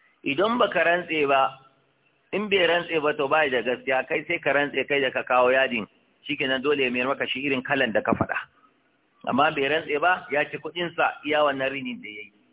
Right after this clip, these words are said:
Haka nan nau'i, kamar yanzu misali ka kai wa mutum yadi, ya ɗinka maka.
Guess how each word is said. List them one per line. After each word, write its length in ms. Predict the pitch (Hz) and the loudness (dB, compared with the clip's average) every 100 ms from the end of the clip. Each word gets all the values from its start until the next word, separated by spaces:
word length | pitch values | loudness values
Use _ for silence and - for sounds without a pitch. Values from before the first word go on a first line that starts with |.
| _ _ _ _ _ _ - | _ _ _ _ _ _ -6
Haka 200 | 202 180 | -2 0
nan 200 | 175 180 | 0 2
nau'i, 420 | 185 190 160 131 _ _ _ _ _ - | 0 0 -4 -12 _ _ _ _ _ -6
kamar 220 | 143 180 | -2 0
yanzu 260 | 196 165 170 | 0 -2 -4
misali 460 | 160 127 160 151 135 | -6 0 0 0 0
ka 160 | 151 | 0
kai 160 | 151 165 | 2 2
wa 100 | 147 | 2
mutum 540 | 120 - 143 123 107 - _ | 0 -4 -6 -6 -8 -16 _
yadi, 440 | 113 127 131 - - - _ _ _ _ _ _ _ _ _ _ - | -4 0 0 -4 -20 -20 _ _ _ _ _ _ _ _ _ _ -8
ya 120 | 120 | -8
ɗinka 360 | 131 147 135 107 | -6 -6 -2 0
maka. 260 | 107 - | -2 -6